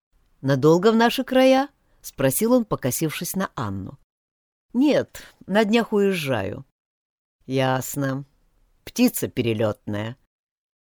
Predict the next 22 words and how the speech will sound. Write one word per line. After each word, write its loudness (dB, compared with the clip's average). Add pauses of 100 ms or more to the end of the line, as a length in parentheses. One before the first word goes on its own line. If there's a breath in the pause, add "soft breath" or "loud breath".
Данила 4
хотел 4
было 4
возразить, 2
но 0
потом -2
передумал. -8 (540)
Он 6
понял, 4
что -2
ему 4
уже -2
все -6
равно. -8 (640)
То 6
ли 6
он 4
так 0
очерствел, -4 (800)
то 6
ли 6
конец 6